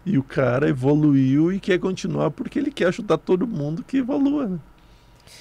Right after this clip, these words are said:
Speaker 1: Aí a gente entende o que é amor.
Speaker 2: eu fico imaginando um pla-, um, um planeta assim com uma consciência superior à nossa. Eu não, não consigo nem chegar perto de uma imaginação aí.
Speaker 1: Dizem que Júpiter é o mais evoluído do nosso sistema solar.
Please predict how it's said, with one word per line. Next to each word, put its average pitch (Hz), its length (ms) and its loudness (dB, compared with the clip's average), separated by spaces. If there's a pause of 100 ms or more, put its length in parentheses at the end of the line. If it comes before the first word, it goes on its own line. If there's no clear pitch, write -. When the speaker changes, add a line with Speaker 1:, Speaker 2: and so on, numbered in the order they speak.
(160)
Speaker 1:
Aí 131 220 4
a 135 60 6
gente 156 260 2
entende 180 280 2
o 175 40 0
que 220 120 -2
é - 20 2
amor. 165 400 -2 (420)
Speaker 2:
eu 156 80 -6
fico - 120 -12
imaginando 226 380 -4
um 165 40 -4
pla-, 139 220 -4
um, 143 320 -4
um 135 40 -4
planeta 127 440 0
assim 123 240 -8
com 120 100 -8
uma 120 240 -4
consciência 113 500 -8
superior 113 440 -6
à 110 40 -4
nossa. 107 360 -8
Eu 123 100 -6
não, 165 120 -8
não 131 380 -6
consigo 135 300 -8
nem 151 180 -6
chegar 135 300 -4
perto 117 300 -6
de 117 40 -4
uma 113 60 -4
imaginação 110 520 -6
aí. 104 60 -6
Speaker 1:
Dizem 110 360 -2
que - 160 -2
Júpiter 95 560 -2
é 90 40 -2
o 90 80 -4
mais 92 360 -4
evoluído 95 560 -2
do 98 100 0
nosso 95 200 -4
sistema - 340 -6
solar. 107 420 -6